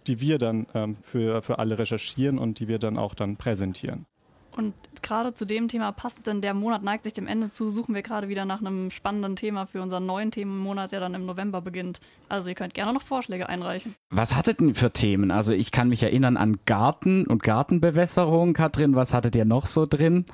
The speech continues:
Speaker 2: Im Moment ist das Thema Politik und Wasser. Wir hatten auch schon Extremwetter.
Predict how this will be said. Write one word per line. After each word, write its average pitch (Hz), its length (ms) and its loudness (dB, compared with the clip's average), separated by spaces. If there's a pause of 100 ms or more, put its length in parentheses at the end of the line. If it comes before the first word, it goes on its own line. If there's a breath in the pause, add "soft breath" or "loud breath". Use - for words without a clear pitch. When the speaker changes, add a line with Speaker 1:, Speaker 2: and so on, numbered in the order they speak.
(180)
Speaker 2:
Im 233 120 0
Moment 220 340 0
ist 233 160 -6
das 202 240 -4 (140)
Thema 214 460 -2
Politik 202 520 -8
und 208 160 -4
Wasser. 247 420 -4 (580 soft breath)
Wir 214 140 -2
hatten 208 200 -2
auch 202 180 -4
schon 214 240 -4
Extremwetter. 226 880 -4